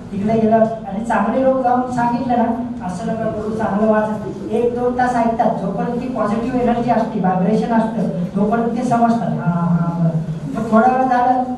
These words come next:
एक दोन तासांनी मग जरा राग, "हे, थांबा," अरे, लगेच, कारण ती निगेटिव्ह मध्ये येऊन जाते. आणि मी तिकडे जातो, त्यांना सांगतो का, "बघा, तुमच्यामधलाच मी आहे,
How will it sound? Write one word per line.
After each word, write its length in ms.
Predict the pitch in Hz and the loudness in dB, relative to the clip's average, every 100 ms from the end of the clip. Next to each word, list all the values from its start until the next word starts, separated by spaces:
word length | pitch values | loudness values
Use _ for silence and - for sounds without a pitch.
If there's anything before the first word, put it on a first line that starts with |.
| - - 208 | -10 -10 -2
एक 240 | 220 220 | -2 0
दोन 160 | 247 247 | -2 0
तासांनी 320 | 233 240 247 | 0 0 -2
मग 120 | 247 | -2
जरा 200 | 233 240 | 2 4
राग, 300 | 247 240 226 | 6 4 4
"हे, 360 | - 262 269 233 | 4 4 2 0
थांबा," 320 | 262 262 262 | -2 -2 -2
अरे, 260 | 214 233 226 220 | -2 -2 -2 -2
लगेच, 500 | 233 269 277 320 - | -2 -2 -2 -4 -2
कारण 220 | - 240 | 0 0
ती 60 | 247 | 0
निगेटिव्ह 500 | 262 240 262 262 269 | 2 2 2 0 0
मध्ये 180 | 262 262 | 2 2
येऊन 180 | 254 214 | 2 0
जाते. 240 | - - 175 - - 170 - - - | 0 -2 -4 -6 -8 -12 -12 -14 -4
आणि 80 | 180 196 | 0 2
मी 160 | - | 2
तिकडे 260 | - 262 262 | 2 2 2
जातो, 340 | 240 247 269 | 2 2 0
त्यांना 220 | 262 254 262 | 2 2 2
सांगतो 400 | 254 254 - - | 2 2 0 -4
का, 100 | 226 | -6
"बघा, 340 | 240 254 247 | -4 -4 -2
तुमच्यामधलाच 640 | 226 226 262 262 262 262 254 | 0 2 4 4 2 2 2
मी 100 | 202 | 2
आहे, 440 | 175 165 160 | 2 0 0